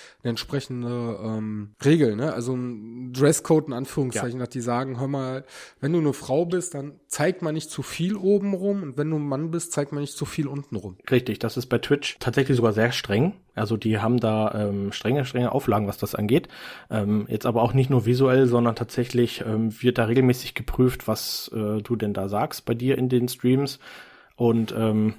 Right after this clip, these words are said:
Speaker 2: das wird wirklich scharf kontrolliert.
Speaker 1: Also würden wir da schon längst rausfliegen, weil so das ein oder andere Scheiße oder leckt mich oder so, kann ich mir auch nicht verkneifen.
Speaker 2: Nee, so, so schlimm ist es nicht. Du hast ja auch die Möglichkeit noch, ähm, wenn du deinen Stream live schaltest, hast du tatsächlich die Möglichkeit, ähm,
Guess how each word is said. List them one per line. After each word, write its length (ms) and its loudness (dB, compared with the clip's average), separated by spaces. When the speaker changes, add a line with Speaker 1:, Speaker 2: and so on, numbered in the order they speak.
Speaker 2:
das 200 0
wird 160 6
wirklich 460 2
scharf 260 0
kontrolliert. 560 -2
Speaker 1:
Also 260 -6
würden 180 0
wir 80 -2
da 100 0
schon 180 -4
längst 240 -8
rausfliegen, 500 -8
weil 120 -6
so 120 -6
das 220 -6
ein 180 -4
oder 100 -4
andere 280 -6
Scheiße 580 -10
oder 320 -6
leckt 320 -6
mich 220 -8
oder 120 -2
so, 160 -2
kann 180 -10
ich 60 -12
mir 140 -6
auch 100 -10
nicht 140 -12
verkneifen. 500 -6
Speaker 2:
Nee, 120 6
so, 260 4
so 200 2
schlimm 240 2
ist 160 -2
es 80 -4
nicht. 220 2
Du 60 6
hast 100 2
ja 80 0
auch 80 -2
die 120 2
Möglichkeit 480 -2
noch, 180 2
ähm, 340 4
wenn 100 -2
du 80 2
deinen 160 2
Stream 280 0
live 180 2
schaltest, 380 2
hast 160 -2
du 40 2
tatsächlich 420 0
die 120 2
Möglichkeit, 840 0
ähm, 340 0